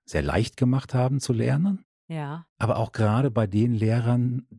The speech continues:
Speaker 1: die es ihr sehr schwer gemacht haben zu lernen.
Speaker 2: Mhm.
Speaker 1: Da hat es bei mir wirklich Klick gemacht, ne? Und viele Dinge, die ich in der Vergangenheit erlebt hab, wo ich Menschen in meinem Leben hatte, die plötzlich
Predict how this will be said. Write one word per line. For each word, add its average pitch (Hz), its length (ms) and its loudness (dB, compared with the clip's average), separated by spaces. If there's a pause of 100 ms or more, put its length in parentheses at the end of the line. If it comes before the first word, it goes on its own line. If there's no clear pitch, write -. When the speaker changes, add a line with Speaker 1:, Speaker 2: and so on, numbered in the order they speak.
Speaker 1:
die 107 200 0
es 104 140 -2
ihr 104 180 2
sehr 98 220 0
schwer 139 320 0
gemacht 78 400 -2
haben 69 260 -8
zu - 120 -6
lernen. 67 400 -6 (120)
Speaker 2:
Mhm. 156 520 -6 (440)
Speaker 1:
Da - 320 -4
hat 110 120 -8
es 104 120 -8
bei 92 180 -2
mir 95 220 -2
wirklich 98 320 -8
Klick - 200 -6
gemacht, - 460 -10
ne? 82 140 -2
Und 80 180 -8
viele 98 500 0
Dinge, 98 360 -2
die 95 160 -4
ich - 100 -6
in 101 80 -2
der 87 100 -2
Vergangenheit 85 640 -2
erlebt 78 460 -4
hab, - 220 -4
wo 87 260 0
ich - 260 -6 (520)
Menschen 101 500 0
in 92 80 0
meinem 90 320 2
Leben 90 400 0
hatte, 95 200 -2
die 82 120 -4
plötzlich - 720 -6